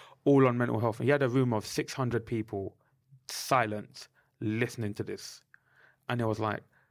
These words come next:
they want to learn. Give the people what they want. Give them what they need.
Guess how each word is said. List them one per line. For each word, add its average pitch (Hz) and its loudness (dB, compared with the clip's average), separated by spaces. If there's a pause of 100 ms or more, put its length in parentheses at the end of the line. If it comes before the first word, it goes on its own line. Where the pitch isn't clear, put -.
(1000)
they 135 6
want 131 2
to 120 -2
learn. 113 0
Give 139 0
the 127 2
people 123 -2
what 117 -4
they 104 -4
want. 107 -2 (120)
Give 123 0
them 120 -2
what 120 -2
they 107 0
need. 110 -4